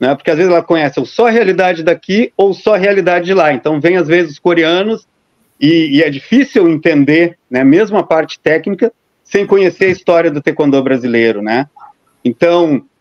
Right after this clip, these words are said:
por exemplo, eu não vou ensinar um, um punce pra alguém do, do pratica o taekwondo do Kukion aí no Rio de Janeiro, porque todos praticam um punce, mas eu posso dar uma dica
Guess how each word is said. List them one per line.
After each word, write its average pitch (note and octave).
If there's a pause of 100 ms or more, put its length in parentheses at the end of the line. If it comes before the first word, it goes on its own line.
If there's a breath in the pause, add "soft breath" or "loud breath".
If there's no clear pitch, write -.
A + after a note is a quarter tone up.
(120)
por D#3
exemplo, E3
eu A#3
não B3
vou B3+
ensinar G#3
um, G3
um F#3
punce F3+
pra C#3+
alguém C3+
do, A#2+
do G#2
pratica D3+
o D#3+
taekwondo C#3+
do C3+
Kukion B2+
aí D#3
no D3
Rio C#3+
de A2+
Janeiro, C#3
porque A#3+
todos -
praticam F3
um C#3+
punce, C#3
mas G#3
eu A#3+
posso B3
dar A3
uma A3
dica D3+